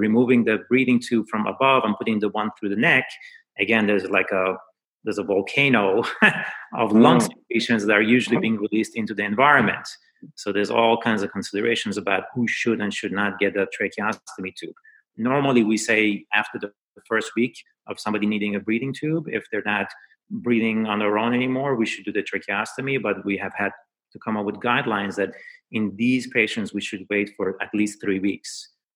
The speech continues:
Speaker 1: uh, before we do that tracheostomy.
Speaker 2: And who,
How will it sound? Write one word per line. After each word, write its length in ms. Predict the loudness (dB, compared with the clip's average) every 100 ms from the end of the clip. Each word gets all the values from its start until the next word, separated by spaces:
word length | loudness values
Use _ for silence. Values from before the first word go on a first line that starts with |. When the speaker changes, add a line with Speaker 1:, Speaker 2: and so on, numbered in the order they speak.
| _
Speaker 1:
uh, 200 | -6 -6
before 400 | -4 -6 -2 -2 -2
we 540 | -4 -6 -8 -10 -12 _ _ _ _ -20 -14 -4
do 120 | 0
that 140 | 0 0
tracheostomy. 480 | -6 -4 -4 2
Speaker 2:
And 80 | 6
who, 220 | 6 4